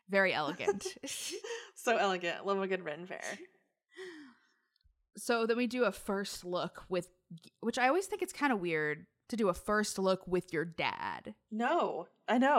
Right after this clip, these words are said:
Speaker 2: I was like, "Isn't this what grooms do with brides? Like,
Speaker 1: You're
Speaker 2: isn't
Speaker 1: supposed
Speaker 2: that
Speaker 1: to,
Speaker 2: the
Speaker 1: but
Speaker 2: thing?"
Speaker 1: I don't know. Apparently it is a thing, 'cause I was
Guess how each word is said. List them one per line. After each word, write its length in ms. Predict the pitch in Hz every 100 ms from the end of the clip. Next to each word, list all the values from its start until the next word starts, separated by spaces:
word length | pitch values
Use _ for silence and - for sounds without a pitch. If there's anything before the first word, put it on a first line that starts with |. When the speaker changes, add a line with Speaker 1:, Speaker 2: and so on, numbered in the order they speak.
| -
Speaker 2:
I 220 | 220 277
was 200 | 285 277
like, 220 | 262 247
"Isn't 280 | 254 370 392
this 160 | 440 -
what 200 | 415 226
grooms 460 | 208 233 359 381
do 180 | 370 381
with 180 | 392 392
brides? 440 | 381 392 415 403
Like, 80 | 254
Speaker 1:
You're 40 | 311
Speaker 2:
isn't 100 | -
Speaker 1:
supposed 240 | 262 262
Speaker 2:
that 60 | 269
Speaker 1:
to, 60 |
Speaker 2:
the 40 | 240
Speaker 1:
but 100 | 359
Speaker 2:
thing?" 220 | 370 370
Speaker 1:
I 60 | 262
don't 100 | 277
know. 120 | 190
Apparently 380 | 190 269 320 359
it 60 | 226
is 120 | 220
a 60 | 185
thing, 200 | 196 170
'cause 140 | 170
I 140 | 190 254
was 160 | 269